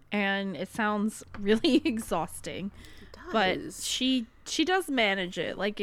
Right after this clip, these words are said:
Speaker 1: she does say, like, I think they do say, like, it's,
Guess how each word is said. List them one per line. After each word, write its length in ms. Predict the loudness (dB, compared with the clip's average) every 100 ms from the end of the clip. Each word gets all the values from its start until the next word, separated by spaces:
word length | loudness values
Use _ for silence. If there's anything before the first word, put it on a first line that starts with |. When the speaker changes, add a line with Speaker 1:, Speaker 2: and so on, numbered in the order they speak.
| -2
Speaker 1:
she 180 | 0
does 220 | 2 2 2
say, 260 | 0 2
like, 240 | 2 0 -4 -14 -20 -12
I 40 |
think 200 | -2 0
they 140 | 2 0
do 280 | 0 -2 -2
say, 280 | -2 -2
like, 200 | -2 -4
it's, 380 | -4 -8 -10 -18